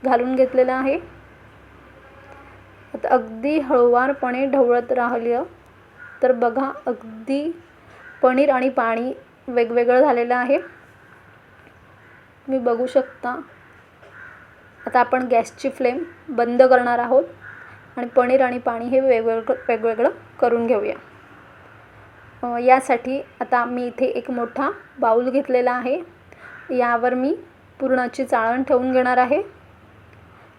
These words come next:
आणि यावर कॉटनचा पांढरा रुमाल की जो थोडा ओलसर करून घेतलेला आहे तो ठेवून घेतलेला आहे. आता आपण यावर पनीर घालून घेणार आहोत.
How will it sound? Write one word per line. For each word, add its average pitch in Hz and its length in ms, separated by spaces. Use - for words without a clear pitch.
आणि 247 180
यावर 240 360
कॉटनचा 240 600
पांढरा 247 580
रुमाल 247 340
की 262 80
जो 254 240
थोडा 262 260
ओलसर 254 400
करून 254 320
घेतलेला 233 360
आहे 240 240
तो - 320
ठेवून 262 320
घेतलेला 247 360
आहे. 254 260
आता 247 200
आपण 247 260
यावर 240 340
पनीर 247 280
घालून 226 300
घेणार 220 240
आहोत. 226 220